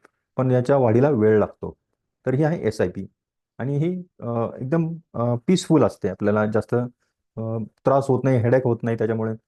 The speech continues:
आणि त्यामुळे बरेचसे जण प्रिफर करतात की, अम, जास्त वेळ मार्केटला बघावं लागत नाही, दर महिन्याला आपल्याला इन्व्हेस्टमेंट करायची आणि डायरेक्ट पाच दहा वर्षानंतर तुमचं जे काही उद्दिष्ट असेल तर तुम्हाला एक चांगला कॉर्पस त्याच्यामध्ये तयार होतो, तर याला म्हणतात एसआयपी.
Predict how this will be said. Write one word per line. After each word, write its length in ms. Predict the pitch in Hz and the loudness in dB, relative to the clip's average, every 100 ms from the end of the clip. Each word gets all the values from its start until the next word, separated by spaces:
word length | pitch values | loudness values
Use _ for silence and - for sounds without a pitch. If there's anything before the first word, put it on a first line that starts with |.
| _ _ | _ _
आणि 140 | 110 110 | -8 -2
त्यामुळे 340 | 123 127 131 | 0 2 2
बरेचसे 400 | 120 123 127 139 | 2 2 2 -2
जण 100 | 135 | -2
प्रिफर 320 | 135 131 143 | -4 -2 0
करतात 300 | 135 123 101 | -2 -4 -8
की, 340 | - - 123 123 _ _ _ 113 | -10 -8 -6 -8 _ _ _ -6
अम, 260 | 117 117 110 - 120 | -4 -6 -10 -6 -4
जास्त 240 | 120 - | -2 2
वेळ 180 | 135 135 | 2 2
मार्केटला 420 | 131 123 123 127 | 0 0 0 0
बघावं 240 | 113 113 | 0 -2
लागत 200 | 117 107 | -2 -4
नाही, 140 | 107 107 | -4 -4
दर 120 | 113 | -4
महिन्याला 400 | 110 110 113 113 - _ _ _ _ | -4 -4 -4 -6 -10 _ _ _ _
आपल्याला 480 | - 117 117 117 113 | -8 -2 0 0 -2
इन्व्हेस्टमेंट 420 | 104 107 110 123 117 | -4 -6 -4 -2 0
करायची 300 | 120 120 123 | 0 0 -4
आणि 100 | 123 | -2
डायरेक्ट 280 | 127 147 - _ | -2 -4 -8 _
पाच 220 | 120 127 123 | -2 -2 -2
दहा 180 | 120 | -2
वर्षानंतर 480 | 123 117 113 120 120 | -2 -2 -4 -8 -8
तुमचं 260 | 117 117 131 | -8 -4 -2
जे 80 | 127 | -2
काही 140 | 123 | 0
उद्दिष्ट 300 | 120 147 147 | 0 0 0
असेल 260 | 123 110 90 _ _ _ - | -4 -4 -12 _ _ _ -10
तर 60 | 117 | -6
तुम्हाला 260 | 123 127 | -2 -2
एक 120 | 135 | -2
चांगला 260 | 131 117 127 | -2 -2 -2
कॉर्पस 340 | 123 117 117 | -2 -2 -4
त्याच्यामध्ये 380 | 120 113 107 117 170 - | -6 -6 -6 -8 -12 0
तयार 220 | 104 104 | 2 2
होतो, 280 | 92 - 92 _ _ - | 0 -6 -14 _ _ -4
तर 40 | |
याला 160 | 117 139 | -2 0
म्हणतात 200 | 139 143 | -2 -6
एसआयपी. 400 | 107 92 90 82 | -6 -4 -4 -6